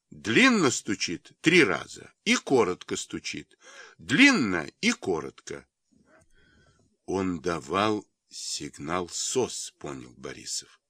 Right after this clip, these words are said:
«А милиционеры сразу приехали?» спросил он. «Так они все время здесь были», охотно пояснила соседка. «Пока он кричал, они все время стояли. А потом один за слесарем пошел, а другой, значит, тут остался».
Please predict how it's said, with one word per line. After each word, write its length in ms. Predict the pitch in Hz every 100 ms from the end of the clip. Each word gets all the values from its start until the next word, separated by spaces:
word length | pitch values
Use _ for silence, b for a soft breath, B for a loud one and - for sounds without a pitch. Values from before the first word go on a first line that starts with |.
| _ _ _ b b b b b -
«А 120 | 127
милиционеры 800 | 139 135 123 - 139 143 120 98
сразу 460 | - 104 156 185
приехали?» 440 | 185 175 110 - 67
спросил 500 | - - 73 69 64
он. 100 | - _ b b b b b
«Так 220 | 185 -
они 260 | 220 226 254
все 260 | - 269
время 300 | 240 180 165
здесь 340 | 175 151 196 160
были», 420 | 156 185 180 185 -
охотно 560 | 143 - 147 - 139
пояснила 520 | 123 131 117 127 120 113
соседка. 640 | - 104 - 98 - 90 B B B B
«Пока 400 | - 147 - 165
он 180 | 147 127
кричал, 640 | - 110 98 - 160 240
они 200 | 180 131
все 300 | 107 - 139
время 360 | 170 110 131 113
стояли. 600 | - 165 151 98 69 - _ _ b b b -
А 120 | 131
потом 400 | 156 165 247 233
один 300 | 196 160 196
за 160 | 165 202
слесарем 600 | - 95 92 101 95 90
пошел, 460 | 95 - 95 90 B B B B
а 160 | 123 123
другой, 440 | 139 127 185 262
значит, 460 | 165 131 - 143 -
тут 240 | 87 -
остался». 640 | 85 - 78 65 - 73